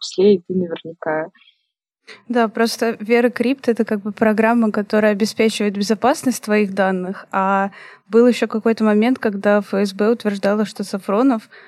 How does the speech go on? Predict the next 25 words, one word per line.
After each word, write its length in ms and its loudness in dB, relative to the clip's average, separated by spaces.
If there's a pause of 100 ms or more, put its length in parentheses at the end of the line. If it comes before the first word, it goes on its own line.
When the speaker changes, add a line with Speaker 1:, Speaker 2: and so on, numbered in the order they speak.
Speaker 2:
шифровал 880 0
свои 300 -2
сообщения, 680 -2
свою 240 -4
переписку 640 -6
с 200 -8
иностранцами 760 0
отрывками 680 -2
из 140 -4
книги 340 0
о 60 0
Ельцине. 600 -2
То 100 -2
есть 140 -2
это 140 -2
немножко 380 2
разные 380 0
вещи. 500 0 (300)
Вера 300 0
Крипт, 360 -4
которую 440 2
используют 480 0
просто 280 -6
для 140 -4
безопасности, 960 -6